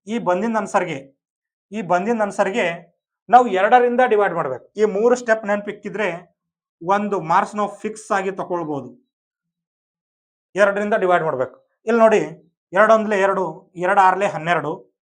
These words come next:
ಮತ್ತೆ ಒಂದು ಉಳಿತು ಇಲ್ಲಿ, ಪಾಯಿಂಟ್ ಕೊಟ್-, ಪಾಯಿಂಟ್ ಇದೆ already. ಎರಡು ಆರ್ಲೆ ಹನ್ನೆರಡು, ಎರಡು ನಾಲ್ಕಲೆ ಎಂಟು. ಇದು ಇದರ ವರ್ಗಮೂಲ ಎಷ್ಟಾಗುತ್ತದೆ ಅಂತ ಕೇಳಿದಾಗ ಆರು ಪಾಯಿಂಟ್ ಅರವತ್ನಾಲ್ಕು.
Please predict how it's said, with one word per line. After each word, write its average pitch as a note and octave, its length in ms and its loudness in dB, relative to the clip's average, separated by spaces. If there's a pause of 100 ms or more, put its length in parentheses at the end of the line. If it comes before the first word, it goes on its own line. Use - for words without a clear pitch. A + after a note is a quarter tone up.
(680)
ಮತ್ತೆ E3+ 520 0
ಒಂದು F3 240 0
ಉಳಿತು D#3 220 -6
ಇಲ್ಲಿ, F3 340 -8
ಪಾಯಿಂಟ್ D#3+ 240 -6
ಕೊಟ್-, - 400 -12
ಪಾಯಿಂಟ್ D#3+ 220 -4
ಇದೆ D#3+ 100 -4
already. D3+ 400 -6 (280)
ಎರಡು G3 200 2
ಆರ್ಲೆ F#3 240 2
ಹನ್ನೆರಡು, F3+ 540 -4
ಎರಡು F3 260 -4
ನಾಲ್ಕಲೆ E3+ 300 -2
ಎಂಟು. C3 280 -8 (1120)
ಇದು A#3 180 8 (400)
ಇದರ A3 220 6
ವರ್ಗಮೂಲ G#3+ 520 4
ಎಷ್ಟಾಗುತ್ತದೆ F#3+ 580 0
ಅಂತ F3+ 140 -8
ಕೇಳಿದಾಗ F3+ 380 -2 (300)
ಆರು F#3 320 2
ಪಾಯಿಂಟ್ F#3 400 -8 (560)
ಅರವತ್ನಾಲ್ಕು. D#3 840 -4